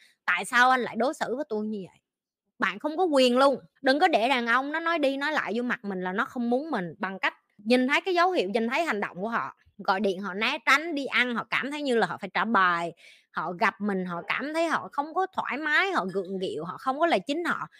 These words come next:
Họ không chọc, không giỡn gì mình, hai đứa nói chuyện lúc nào cũng nghiêm túc, không có thể lầy được, vân vân, vân. Đó là dấu hiệu cho thấy là em đang yêu lộ người, em đang làm má họ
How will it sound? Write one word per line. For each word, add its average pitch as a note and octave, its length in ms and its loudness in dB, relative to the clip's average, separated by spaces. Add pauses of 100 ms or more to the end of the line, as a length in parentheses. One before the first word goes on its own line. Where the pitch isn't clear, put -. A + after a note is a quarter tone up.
(140)
Họ F#3+ 100 -2
không D4+ 220 -2
chọc, G#3 260 4
không C#4 240 -6
giỡn A3 340 0
gì A#3+ 120 0
mình, G3 220 0
hai B3 220 0
đứa D#4 140 -2
nói F4+ 120 -6
chuyện F3+ 260 -8
lúc C4+ 100 -4
nào A3 200 0
cũng B3+ 140 -2
nghiêm C4 200 -2
túc, F4 160 4 (340)
không C4+ 160 -2
có D#4 60 0
thể A3+ 160 2
lầy F#3+ 420 4
được, F3+ 200 0 (240)
vân C4 160 -6
vân, B3+ 280 4
vân. A#3+ 180 -2
Đó E4+ 140 6
là D4 60 4
dấu C4+ 200 2
hiệu A3 280 0
cho A#3 120 0
thấy C#4 180 -2
là A3 180 2
em A#3+ 160 -2
đang A#3+ 180 0
yêu B3 140 -2
lộ E3+ 180 -2
người, F#3 240 -6
em B3 240 0
đang A#3 300 2
làm F#3+ 220 0
má C#4 320 4
họ C4+ 100 0